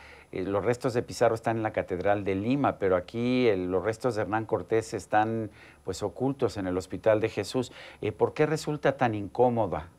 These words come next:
la personalidad de Hernán Cortés? ¿Y cuál fue la función de Hernán Cortés?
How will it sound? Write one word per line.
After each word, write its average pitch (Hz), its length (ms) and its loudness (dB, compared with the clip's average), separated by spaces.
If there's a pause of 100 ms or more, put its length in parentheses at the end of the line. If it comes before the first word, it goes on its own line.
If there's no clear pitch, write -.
la 92 220 -4
personalidad 95 680 2
de 107 220 2
Hernán 101 340 -4
Cortés? - 460 -2 (240)
¿Y 117 80 -10
cuál 151 240 4
fue 165 240 4
la 165 100 6
función 135 580 -2
de 123 60 2
Hernán 101 260 0
Cortés? 92 460 -4